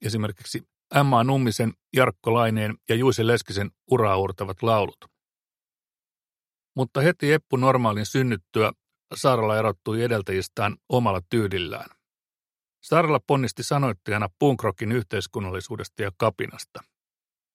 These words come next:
Sanoitukset saivat jo ilmestyessään paljon huomiota, ja Saaralaa arvostivat suuren yleisön lisäksi vanhemman polven tekijät, kuten Juuse Leskinen ja Juha Vainio. Punkin viitekehys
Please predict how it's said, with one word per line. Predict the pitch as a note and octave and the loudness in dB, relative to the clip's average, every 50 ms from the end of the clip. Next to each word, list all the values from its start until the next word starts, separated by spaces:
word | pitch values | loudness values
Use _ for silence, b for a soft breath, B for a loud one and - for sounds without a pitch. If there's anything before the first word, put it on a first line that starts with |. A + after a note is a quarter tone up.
| _ _ - | _ _ -4
Sanoitukset | - D3+ D#3 D#3 C#3 A2+ G#2 - A2+ - | 0 2 2 2 2 0 -2 -8 -8 -4
saivat | - A#2 A2 G#2+ G#2 G2+ - | 0 0 0 0 0 -2 -2
jo | B2 A#2+ | 0 2
ilmestyessään | B2+ C3 B2 G#2+ G2 - - G#2+ G2 F#2 - - - F#2+ F#2+ | 2 2 0 0 -4 -6 -6 -4 -4 -4 -4 -4 -6 -6 -4
paljon | - - G#2+ G#2 G2 F#2+ F#2+ | -2 -2 -2 0 -2 -2 -2
huomiota, | G#2+ A#2+ A2+ G#2+ G2+ F#2+ F#2 F2+ F#2 - G#2+ - - _ _ _ - | 0 0 0 0 -2 -4 -6 -6 -4 -4 -4 -4 -6 _ _ _ -12
ja | E3 - | -8 -2
Saaralaa | - C3+ B2+ A2+ G#2+ G2 G2 G2+ G2+ A2 - _ _ - | 2 2 2 4 2 2 2 2 2 2 0 _ _ 0
arvostivat | B2+ A#2+ A#2 G#2+ - - A#2 G#2 G#2 F#2+ - - _ _ _ | 0 0 0 -2 -4 -4 -4 -4 -4 -4 -6 -10 _ _ _
suuren | - - C#3+ B2+ A2+ G#2+ G#2+ | -6 -2 -2 0 0 -2 -2
yleisön | G#2+ G#2 G2+ F#2+ - G2+ G#2+ | -2 -2 -4 -4 -4 -4 -2
lisäksi | A#2+ A#2 A2+ G2 - - - G#2 | -2 0 -2 -2 -2 -4 -6 -2
vanhemman | A#2 A#2 A2 F#2+ F#2 F2+ E2+ F2 | -2 0 0 -2 -2 -4 -6 -4
polven | - G2+ G2+ G#2 G#2+ G#2 - | -4 -4 -4 -4 -6 -6 -4
tekijät, | - - A2+ - - A2 G2 F2+ - - _ _ _ _ | -2 -2 -2 -2 -2 -2 -2 -4 -4 -8 _ _ _ _
kuten | - A#2+ G2+ G#2 G2+ | -8 -6 -4 -4 -4
Juuse | G#2+ A2 A2+ G2+ G2 G2+ G2+ | -2 -2 -2 -2 -2 -2 0
Leskinen | G#2 G#2 - - - - G#2+ F#2 F#2 F#2 _ - | 0 -2 -2 -6 -10 -8 -8 -8 -8 -10 _ -8
ja | G#2 | -6
Juha | G#2 A2 G2+ G2 F#2+ F2+ | -4 -2 -2 -2 -2 -2
Vainio. | G2 G#2 G2+ F#2+ F#2+ F#2 F#2 - - _ _ _ _ _ _ _ _ _ _ _ _ _ _ _ _ _ _ _ _ _ _ _ _ _ _ | 0 0 0 0 0 -4 -6 -12 -20 _ _ _ _ _ _ _ _ _ _ _ _ _ _ _ _ _ _ _ _ _ _ _ _ _ _
Punkin | - G3 G#3+ F3+ - C#3+ C3 B2+ | 0 2 2 0 -2 -4 -4 0
viitekehys | C#3 D#3 D3 - G#2+ - _ _ - A2+ G#2+ A2 G2+ - | 2 2 2 2 -2 -6 _ _ -4 -2 -2 -2 -2 -6